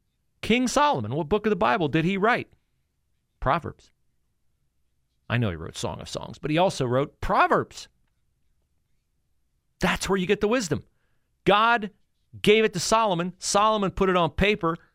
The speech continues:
It's been preserved for thousands of years. Here it is. It's there for you. If you're floundering around in your life, if you don't understand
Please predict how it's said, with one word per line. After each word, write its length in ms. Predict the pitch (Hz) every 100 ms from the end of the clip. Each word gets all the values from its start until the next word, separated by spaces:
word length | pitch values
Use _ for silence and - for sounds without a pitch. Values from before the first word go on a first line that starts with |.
| _ _ -
It's 180 | 220
been 200 | 185 202
preserved 520 | - 165 139 202 170 147
for 80 |
thousands 600 | 143 _ 202 202 165 170
of 100 | 151
years. 340 | 170 214 170 - _ _
Here 420 | - - 226 233
it 160 | 220 214
is. 460 | 247 196 202 - - _ _ _ _ _ 208
It's 260 | 226 -
there 420 | 135 131 208 233
for 200 | 202 180
you. 420 | 156 147 151 202 196 _ _ _ _ _ _ _ _ _ _ -
If 120 | 92
you're 100 | 117
floundering 580 | - 143 170 214 185 165
around 240 | 165 185
in 60 | 143
your 100 | 131
life, 260 | 139 165
if 60 | 117
you 60 | 117
don't 240 | 143 165
understand 680 | 156 135 - 156 170 139